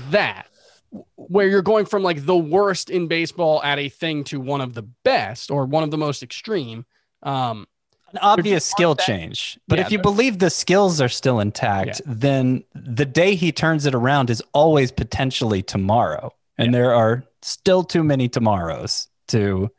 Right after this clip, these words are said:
Speaker 2: to cut, cut bait on that now. So I, I know I'm not, I'm talking to the, the, the person who already has Eloy Jimenez and not necessarily the person looking to buy him, but obviously the person looking to buy him. Yeah, if you can get him for a discount, Yastrzemski, I think, would be fine.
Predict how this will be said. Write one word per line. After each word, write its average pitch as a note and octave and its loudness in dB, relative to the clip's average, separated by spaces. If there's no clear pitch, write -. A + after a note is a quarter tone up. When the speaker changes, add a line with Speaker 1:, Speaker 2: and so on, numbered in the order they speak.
Speaker 2:
to A#2 0
cut, A#2+ -2
cut A2+ -2
bait G#2 0
on G2+ 0
that F2+ -4
now. F2 -6
So A2 2
I, C3 -2
I D3+ 2
know C#3+ 2
I'm A#2+ -2
not, A#2 0
I'm B2+ 0
talking D3+ 0
to D3 2
the, C3 -2
the, B2+ -2
the C3 0
person B2 0
who A#2+ 4
already A2+ 4
has A#2+ 2
Eloy C3 2
Jimenez C3 2
and A2 0
not G#2 2
necessarily G2+ 0
the F#2+ -8
person F#2+ -2
looking F#2 -4
to F2+ -10
buy C3+ 2
him, C3+ 2
but G2 -2
obviously A2+ 0
the G2+ -6
person G2+ -2
looking G2 -4
to F2+ -8
buy G#2+ 0
him. A2 0
Yeah, D3 2
if G2 -2
you B2 2
can A#2 2
get A#2 2
him A2+ 2
for G#2+ 0
a - 2
discount, G2 -2
Yastrzemski, G2+ 0
I G#2 4
think, G#2 -2
would G#2+ -2
be A2 2
fine. G#2 0